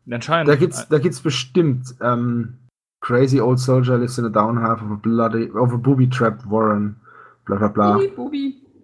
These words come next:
Speaker 2: Ja. <laughs> Trollolol.
Speaker 3: Entschuldigung.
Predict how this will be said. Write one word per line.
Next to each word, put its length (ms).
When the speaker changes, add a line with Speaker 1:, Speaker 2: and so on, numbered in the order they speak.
Speaker 2:
Ja. 280
<laughs> 300
Trollolol. 560
Speaker 3:
Entschuldigung. 480